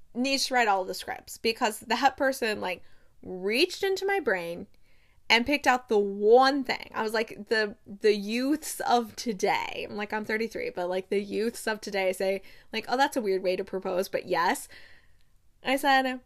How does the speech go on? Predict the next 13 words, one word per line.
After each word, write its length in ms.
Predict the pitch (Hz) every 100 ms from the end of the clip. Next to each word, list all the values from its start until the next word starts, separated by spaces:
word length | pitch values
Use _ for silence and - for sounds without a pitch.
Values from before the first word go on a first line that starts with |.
| _ -
"They 120 | 240 262
just 140 | 247
reached 560 | 220 233 294 370 - 226
in, 300 | 202 208 208 -
the 60 | 214
writers 220 | 214 220
reached 300 | 233 277 -
in, 140 | 220
plucked 320 | - 262 277
out 240 | 277 196 208
the 100 | 226
one 480 | 220 226 240 247 262
thing." 400 | 240 180 185